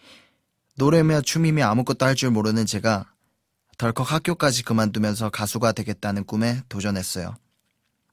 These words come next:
아무도 응원해주지 않은 길이었기 때문에 겁도 많이 났지만 언젠가는 이루어질 거라 생각하고 정말 열심히 했던 것 같아요.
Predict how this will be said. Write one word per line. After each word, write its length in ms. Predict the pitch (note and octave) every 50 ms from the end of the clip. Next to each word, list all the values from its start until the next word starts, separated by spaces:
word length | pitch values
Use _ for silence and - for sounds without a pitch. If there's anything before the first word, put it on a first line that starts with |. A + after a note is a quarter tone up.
| _ _ _ _ _ _ - - - - _ _ _ _ _ _ _ _ _ _ _ _ _ _
아무도 380 | - G#2+ B2 D3 E3 D3+ E3
응원해주지 520 | D#3 C#3+ C3 C#3+ D3+ D3+ C3+ B2+ A#2+ A#2+ B2
않은 280 | G2+ G#2 A2+ A#2+ B2
길이었기 400 | A2 A2+ A#2 A2 A2 G#2+ - - -
때문에 520 | - A2+ G#2 G2+ G#2+ G#2+ A2+ A2+ G#2+ G2+ -
겁도 300 | - - - - - B2+
많이 200 | B2 A2 G2+ F#2+
났지만 680 | E2+ D2+ - - - G#2 G#2 G2+ G#2 G2 F2 F2 G#2 A2 - _ _ _ _ _ _ _ _ _
언젠가는 600 | - - G#2+ A#2 A#2+ D3+ D3 C#3+ D3+ C#3 C#3+ C3+
이루어질 420 | A2+ A2 A2+ B2+ C3 B2 - A#2 G#2+
거라 200 | - A#2 A2+ A2+
생각하고 640 | A#2+ B2 A#2 B2 A2+ - - G#2+ G2+ A2+ A2 A#2
정말 380 | A#2 - - G#2 G#2 A2 G#2+ G#2
열심히 340 | F#2+ G2+ - - A#2+ B2 A#2
했던 200 | - - G#2 F2+
것 60 | E2+
같아요. 400 | D#2 - - F#2+ E2 E2 E2+